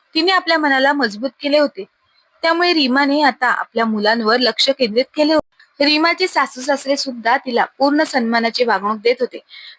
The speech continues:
त्यामुळे रीमा घरातील एक महत्वाचा हिस्सा बनली होती. त्यामुळे आपल्या नवऱ्याच्या चुकीच्या वागणुकीमुळे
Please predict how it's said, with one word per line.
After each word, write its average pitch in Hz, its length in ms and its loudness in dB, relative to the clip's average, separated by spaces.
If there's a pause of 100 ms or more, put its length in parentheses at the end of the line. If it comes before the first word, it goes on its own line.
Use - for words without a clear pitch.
त्यामुळे 339 300 0
रीमा 311 320 2
घरातील 311 380 0
एक 294 180 0
महत्वाचा 277 540 0
हिस्सा 247 300 -2
बनली 208 320 -6
होती. - 220 -8 (440)
त्यामुळे 208 260 0
आपल्या 208 280 -2
नवऱ्याच्या 214 560 -2
चुकीच्या 269 460 -2
वागणुकीमुळे 240 760 0